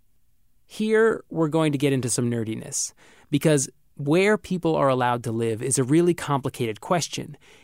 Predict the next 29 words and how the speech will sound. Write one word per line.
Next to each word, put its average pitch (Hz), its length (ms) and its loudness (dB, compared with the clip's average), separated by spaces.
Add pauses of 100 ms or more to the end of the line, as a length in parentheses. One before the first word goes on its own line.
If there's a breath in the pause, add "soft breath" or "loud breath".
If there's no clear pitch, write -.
(140 soft breath)
Individual 147 500 2
states - 640 0
and 127 320 -2
even 196 220 0
individual 175 460 2
towns 165 560 0
have 120 160 -2
their 135 120 0
own 123 220 0
zoning, 160 680 0
their 113 160 -2
own 110 320 -4
ordinances. 139 840 0 (720 soft breath)
But 147 140 2
there 175 80 2
is 202 220 2
one 185 400 4
big 139 320 2
tool - 540 -6
that 131 120 -8
the 131 60 -6
federal 151 300 4
government 120 340 0
has 110 320 -4
that 123 100 -4
can 127 80 -4
help 123 300 -4
to 123 120 -4
signal 131 880 0